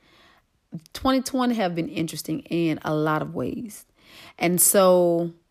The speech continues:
so many of us are just trying to keep our heads above the waters. And, um, I know I haven't been, um, uploading, um, some of the episodes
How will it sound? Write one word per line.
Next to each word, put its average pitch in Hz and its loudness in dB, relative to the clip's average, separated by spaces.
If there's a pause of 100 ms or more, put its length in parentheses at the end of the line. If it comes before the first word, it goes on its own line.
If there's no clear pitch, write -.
(240)
so 202 2
many 226 0
of 196 0
us 190 4 (100)
are 165 2
just 170 -4
trying 180 -2
to 180 -6
keep 190 -6
our 170 0
heads 170 -4
above 160 -4
the 170 -4
waters. 165 -2 (380)
And, 165 -2
um, 156 -6 (320)
I 170 0
know 170 2
I 170 4
haven't 175 0
been, 160 0 (580)
um, 160 -2
uploading, 180 2 (300)
um, 147 -4 (240)
some 180 0
of 165 0
the - -2
episodes 165 0